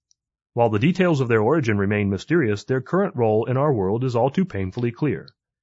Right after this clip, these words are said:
and yet they may hint at something more. Let's take a closer look. Subhead: What is a virus? Are viruses alive, quote unquote? It depends on how we define life.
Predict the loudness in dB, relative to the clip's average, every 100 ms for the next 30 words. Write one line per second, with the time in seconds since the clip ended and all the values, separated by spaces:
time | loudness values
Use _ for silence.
0 | -8 -4 0 0 2 0 2 2 2 2
1 | -2 -10 -10 -6 -2 0 0 -4 _ _
2 | _ _ _ -4 -4 0 2 0 2 0
3 | 0 -2 -4 -8 _ _ _ _ _ -4
4 | 2 2 2 -12 _ _ _ _ _ 0
5 | 2 4 2 2 0 0 -8 -20 -20 _
6 | _ _ -4 -2 0 0 0 0 0 0
7 | 2 0 -2 -6 -6 -4 -2 0 0 -2
8 | -2 _ _ _ _ -4 -2 -2 2 2
9 | 4 2 0 0 -2 0 2 2 2 0